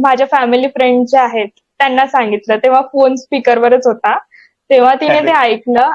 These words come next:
Speaker 1: आणि हॉस्पिटल, तिचं जे दुखणं होतं ते सगळं ती विसरून आनंदात एकदम भांबावून गेली आणि ती खूपच आनंद झाला, तिला आनंदाश्रू यायला लागले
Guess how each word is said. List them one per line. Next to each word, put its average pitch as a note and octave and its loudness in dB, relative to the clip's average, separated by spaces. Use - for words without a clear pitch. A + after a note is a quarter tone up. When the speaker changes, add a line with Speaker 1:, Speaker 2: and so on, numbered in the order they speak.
Speaker 1:
आणि B3 0
हॉस्पिटल, D4 0
तिचं D4+ 0
जे D4+ -2
दुखणं C#4+ -2
होतं D4 0
ते C4+ 2
सगळं C4+ 0
ती D#4 -2
विसरून C#4 0
आनंदात C4 0
एकदम C#4 -2
भांबावून B3+ 2
गेली G#3 0
आणि A3+ 0
ती D4 -2
खूपच D4+ -2
आनंद B3 0
झाला, A#3+ 0
तिला A#3+ -2
आनंदाश्रू B3 0
यायला A#3 2
लागले A3 -2